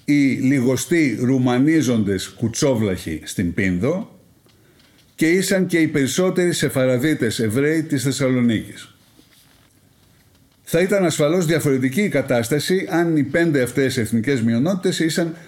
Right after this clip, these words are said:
διασκορπισμένες σε όλη την ελληνική επικράτεια ή έστω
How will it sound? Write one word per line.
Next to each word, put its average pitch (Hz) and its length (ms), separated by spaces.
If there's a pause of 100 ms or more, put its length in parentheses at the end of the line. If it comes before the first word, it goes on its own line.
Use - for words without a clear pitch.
διασκορπισμένες 123 1300 (180)
σε - 180
όλη 160 260
την 113 180
ελληνική 107 560
επικράτεια 131 720
ή 165 140
έστω 175 580